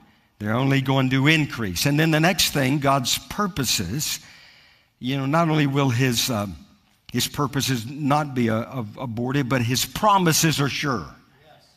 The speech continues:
Speaker 1: The promises of God are what? Yes and amen. What does amen mean? So be it. Period. I, I don't think it means period, but it means so be it.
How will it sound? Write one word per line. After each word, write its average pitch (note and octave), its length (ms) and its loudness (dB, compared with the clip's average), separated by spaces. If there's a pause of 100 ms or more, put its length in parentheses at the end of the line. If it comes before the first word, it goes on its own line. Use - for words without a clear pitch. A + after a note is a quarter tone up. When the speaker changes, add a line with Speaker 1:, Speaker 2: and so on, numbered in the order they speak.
(1040)
Speaker 1:
The C3+ 100 0
promises G#3 680 2
of D#3+ 160 0
God B2+ 320 2
are B2+ 100 4
what? B2 360 0 (960)
Yes C#3+ 840 2 (460)
and D3 520 2 (380)
amen. D3+ 600 4 (420)
What E3 100 2
does F3 140 4
amen F3 440 4
mean? G#2 260 0 (460)
So - 320 4
be A#3 220 6
it. D#3+ 120 2 (1080)
Period. D#3 540 2 (600)
I, E3 100 4
I G3 200 2
don't G3+ 120 2
think G3+ 140 4
it E3+ 80 4
means D#3 220 4
period, D3 640 2 (480)
but C3 80 2
it E3+ 40 4
means A3+ 240 6
so D3+ 200 4
be C#3+ 200 4
it. F2+ 100 -2